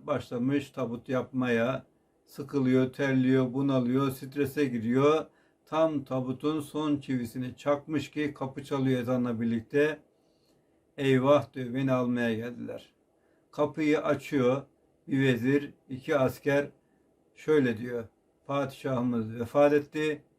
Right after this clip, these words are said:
bize bir tabut lazım." Onun için onu bitireceğim, bunu bitireceğim, şunu solduracağım, bunu kovacağım, ona ekmek yedirmeyeceğim diyen insanlara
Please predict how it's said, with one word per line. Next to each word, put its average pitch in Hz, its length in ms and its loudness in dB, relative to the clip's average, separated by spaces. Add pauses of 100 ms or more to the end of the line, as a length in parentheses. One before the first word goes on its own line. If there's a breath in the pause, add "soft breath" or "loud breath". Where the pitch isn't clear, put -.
(280)
bize 117 320 -4
bir 139 140 0
tabut 127 440 -6
lazım." 113 380 -8 (500 soft breath)
Onun 180 240 0
için 160 300 0
onu 165 360 0
bitireceğim, 160 560 0
bunu 165 200 0
bitireceğim, 165 500 -2
şunu 156 220 -6
solduracağım, 160 680 0
bunu 151 220 0
kovacağım, 160 480 0
ona 151 240 0
ekmek 160 400 -2
yedirmeyeceğim 143 640 0
diyen 139 200 2
insanlara 135 760 0